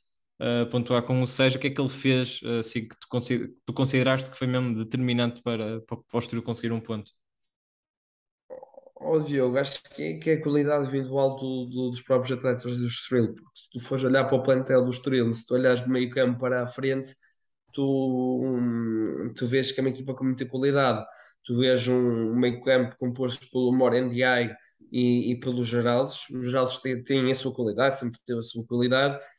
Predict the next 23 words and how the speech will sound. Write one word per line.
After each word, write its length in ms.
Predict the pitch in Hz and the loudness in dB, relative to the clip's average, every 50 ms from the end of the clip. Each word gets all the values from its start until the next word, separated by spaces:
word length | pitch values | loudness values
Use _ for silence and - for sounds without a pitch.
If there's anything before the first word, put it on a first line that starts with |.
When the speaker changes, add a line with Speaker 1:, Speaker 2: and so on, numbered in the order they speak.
| - - - _ _ - | -20 -20 -20 _ _ -4
Speaker 2:
Depois 400 | 151 143 - 156 165 165 151 160 | -2 -2 0 2 2 4 4 6
olhas 260 | 170 170 170 160 160 | 4 4 4 2 2
para 140 | - 165 160 | 0 0 0
aqueles 300 | 160 160 165 156 - - | 0 0 -2 -2 -2 -2
três, 320 | - 170 170 170 165 143 | 0 2 2 2 2 2
o 60 | 143 | -2
Rodrigo 340 | 135 143 143 156 160 151 160 | -4 -2 -2 -2 -2 -2 2
Martins, 600 | 165 165 165 160 165 175 170 165 156 151 160 - | 2 2 2 2 -2 -6 -4 -4 -4 -6 -6 -6
que 80 | - 147 | -6 -4
é 40 | 143 | -4
um 60 | 143 | -2
diabinho 360 | 139 147 147 151 151 156 151 | -2 -2 -2 -2 0 -2 -2
à 40 | 139 | -2
solta, 580 | - - 160 151 139 135 113 - 120 110 - - _ _ _ _ _ _ | -2 -4 -6 -4 -4 -6 -6 -6 -8 -10 -10 -12 _ _ _ _ _ _
o 100 | 135 131 | -8 -6
Tiago 420 | 123 - 143 151 147 151 143 151 147 | -2 2 4 4 4 4 4 2 4
Aveia, 340 | 139 151 151 156 151 147 131 | 4 4 6 6 4 2 2
que, 340 | 151 - - - 120 117 110 | -2 -8 -12 -10 -10 -8 -10
que 720 | - - - - - - - - - - - - - - | -10 -14 -16 -16 -14 -14 -14 -14 -14 -16 -16 -12 -10 -10
a 40 | 123 | -8
recepção 580 | 117 - - - 151 - - - - 147 151 | -4 -4 -2 0 0 0 0 0 2 4 4
na 100 | 151 156 | 4 4
explosão 760 | 156 156 - - 151 139 120 127 135 151 143 139 135 127 120 | 2 2 -2 -4 -4 -4 -2 0 2 4 4 4 2 0 -4